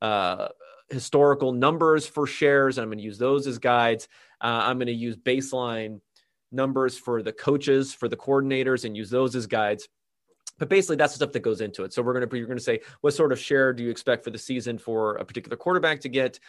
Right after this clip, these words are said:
of passing? Uh, what sort of share of the rushing attempts will he have for the running backs, rushing attempts and targets?" Same for the wide receivers and the, and the tight ends. So that's one component. Now, those numbers then feed into all the different modeling we've done on a position by position basis,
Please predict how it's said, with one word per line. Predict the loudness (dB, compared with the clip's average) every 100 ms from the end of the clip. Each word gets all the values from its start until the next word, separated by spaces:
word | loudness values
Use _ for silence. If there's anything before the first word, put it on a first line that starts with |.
| -20 -8
of | -8 -4
passing? | 2 2 2 -2 -2 -4 -10 _ -6
Uh, | -4 0
what | 0
sort | 0 -2
of | -4
share | -2 -2
of | -2
the | -2
rushing | -4 -2 -6
attempts | -2 -4 -4
will | -6
he | -4 -2
have | 0 0 -2
for | -4
the | -4
running | -4 -2
backs, | -2 -2 -4
rushing | -6 -6 -8
attempts | -12 -14 -12
and | -4
targets?" | 0 2 0 -4
Same | -6 -4 -4
for | -6
the | -4
wide | -6
receivers | -6 -12 -10 -8 -8
and | -8
the, | -8 -10 _ -20 _ _ _
and | -6
the | -4
tight | -2 -2
ends. | -2 -6 -10 -20 -20 _
So | -4
that's | 4 6 4 0
one | -2 -2
component. | -4 -10 -12 -10 -4
Now, | -2 -2
those | -2 4 4 4
numbers | -2 -2 -4
then | -4 -8 -8
feed | -10 -2 -2
into | -2 -6 -6 -6 -4
all | 0 -2
the | -2
different | -6 -6
modeling | -2 0 -2 -6
we've | -8 -10
done | -8 -8
on | -8
a | -10
position | -10 -10 -8 -6
by | -8
position | -8 -8 -8 -4
basis, | 2 2 4 0 0